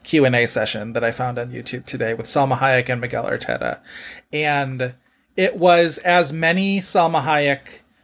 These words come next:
interviews are, especially when she's promoting something that she really values and believes in, and also, um, like, she's somebody who knows when she's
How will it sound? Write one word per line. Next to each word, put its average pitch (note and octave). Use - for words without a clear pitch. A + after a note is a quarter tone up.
interviews C#3+
are, C#3
especially A3+
when F#3
she's -
promoting D3+
something C#3+
that C3+
she C3+
really C#3+
values C3
and C3
believes B2
in, B2
and C3+
also, A#2+
um, A2+
like, E3
she's C#4
somebody A3
who F3
knows D3
when D3+
she's C#3+